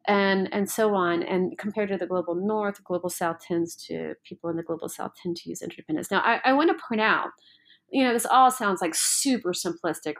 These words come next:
right? Like, super binary. These are, <laughs> you know, these are,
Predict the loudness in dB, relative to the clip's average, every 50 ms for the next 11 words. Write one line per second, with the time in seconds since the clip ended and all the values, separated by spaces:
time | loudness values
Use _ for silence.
0 | -2 0 2 2 2 0 0 0 0 0 2 2 0 0 -2 -6 -10 _ _ _
1 | _ -12 -8 -6 -2 -2 -2 0 0 -2 0 2 4 4 4 4 4 4 2 2
2 | 2 2 2 2 0 0 -2 -4 -10 -20 -20 _ -20 -20 _ _ _ _ _ _
3 | -2 2 4 6 6 6 6 6 6 8 10 10 10 10 10 10 10 10 8 8
4 | 8 6 6 4 4 6 8 8 8 8 8 6 6 6 6 6 6 6 6 8
5 | 8 8 8 8 8 6 6